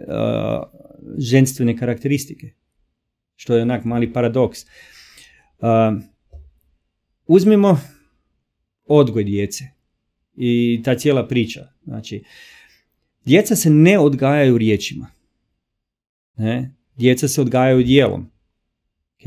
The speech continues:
I kad pogledamo život jednog današnjeg dečka,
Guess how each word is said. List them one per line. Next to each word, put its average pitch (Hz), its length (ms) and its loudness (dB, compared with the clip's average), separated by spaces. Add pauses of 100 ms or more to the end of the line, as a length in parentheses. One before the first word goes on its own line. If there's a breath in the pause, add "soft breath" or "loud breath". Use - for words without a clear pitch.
(680 soft breath)
I 117 100 -4
kad 135 200 -2
pogledamo 185 420 2
život 170 380 2
jednog 147 320 2
današnjeg 131 540 0 (180)
dečka, 117 680 -4